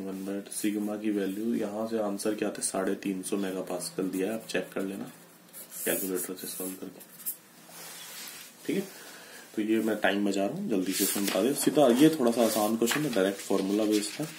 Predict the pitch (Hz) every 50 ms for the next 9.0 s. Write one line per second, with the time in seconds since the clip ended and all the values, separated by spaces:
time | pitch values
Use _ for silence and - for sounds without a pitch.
0 | - - - - - - - - - - - - - - 101 104 113 135 139 139
1 | 139 - - - - - - - 131 123 123 117 - 127 131 131 120 123 131 127
2 | 117 101 95 104 104 - 107 98 98 104 107 107 - - - - - - - -
3 | - - - - - - - - - - - - - - - - - - - -
4 | - - - - - - - - - - - - - - - - - - - -
5 | - 143 135 143 143 143 147 139 - - 131 131 139 156 - - - - - -
6 | - - - - - - - - - - - - - - - - - - - -
7 | - 120 131 139 147 151 156 156 151 151 151 156 156 147 - - 127 127 123 120
8 | 117 - 131 127 131 139 175 220 233 - - - - - - - - 127 123 123